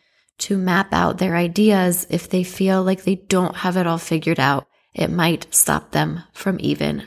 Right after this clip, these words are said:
starting. Just remind them that the planning is an outline of the general plot points and big ideas. When students plan, have them outline the conflict, the sequence of major events, climax, and resolution.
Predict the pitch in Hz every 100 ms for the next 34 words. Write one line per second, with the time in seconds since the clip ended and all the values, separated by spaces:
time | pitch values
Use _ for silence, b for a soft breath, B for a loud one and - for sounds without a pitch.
0 | - - - - 67 - - - _ _
1 | b b b - 220 220 320 262 226 214
2 | 190 185 185 180 170 - - 202 196 214
3 | 220 214 226 220 180 185 175 180 180 147
4 | - 175 - 156 175 185 214 - 180 -
5 | - 185 180 185 - 185 175 165 175 175
6 | 165 139 64 - - - _ _ _ _
7 | _ _ - 175 185 - 220 233 233 -
8 | - 233 226 269 349 - _ _ - 202
9 | 196 202 190 185 180 190 175 175 - 175
10 | 165 - 233 311 - - b b 202 -
11 | 190 196 202 208 202 196 185 175 160 170
12 | 208 262 214 196 202 202 - - b b
13 | - - 208 190 202 202 - - 180 190
14 | 180 185 - 185 185 180 175 - 117 -